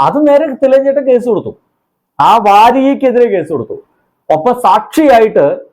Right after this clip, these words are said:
അതിലൊരു ചിത്രം അച്ചടിച്ചു, കാർട്ടൂൺ അച്ചടിച്ചു വന്നിരുന്നു. മമ്മൂട്ടി ഇരിക്കുന്നു, തിലകൻ ചേട്ടൻ പോയിട്ട് കാല് പിടിക്കുന്നു. അങ്ങനത്തെ ഒരു കാർട്ടൂൺ കൂടി ആ ഒരു വാരികയിൽ അച്ചടിച്ചു വന്നു. അതിൽ നെ-, തിലകൻ ചേട്ടൻ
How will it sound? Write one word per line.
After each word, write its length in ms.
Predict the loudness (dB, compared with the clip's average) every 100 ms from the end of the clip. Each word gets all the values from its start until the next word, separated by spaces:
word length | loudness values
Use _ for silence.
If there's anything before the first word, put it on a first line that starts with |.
| _ 0
അതിലൊരു 400 | 0 0 0 -2 -4
ചിത്രം 260 | -4 2 2
അച്ചടിച്ചു, 400 | 2 -2 -2 -2 -2 0 0
കാർട്ടൂൺ 320 | 0 0 -2
അച്ചടിച്ചു 320 | -2 -4 -2 -2
വന്നിരുന്നു. 340 | -2 -4 -6 -10 _ _ -2
മമ്മൂട്ടി 340 | -2 -2 -2 -2
ഇരിക്കുന്നു, 340 | 0 -2 -2 -6 -12 _
തിലകൻ 240 | 0 0 -2
ചേട്ടൻ 240 | -4 -4 -2
പോയിട്ട് 240 | -2 -2 -2 -2
കാല് 200 | -2 -4
പിടിക്കുന്നു. 340 | -4 -6 -10 -14 _ _ _ _ _ -2
അങ്ങനത്തെ 240 | -2 -2
ഒരു 80 | -2 2
കാർട്ടൂൺ 380 | 2 0 0 0
കൂടി 180 | 0 -2 -2 0
ആ 40 | 0
ഒരു 120 | -2 0 2
വാരികയിൽ 440 | 2 0 -4 -4 -4 -6
അച്ചടിച്ചു 340 | -4 -4 -2 -4
വന്നു. 160 | -6 -18 _ _ _ _ -2
അതിൽ 160 | 0 2 0
നെ-, 120 | -2 -2
തിലകൻ 240 | 0 0 0
ചേട്ടൻ 200 | 0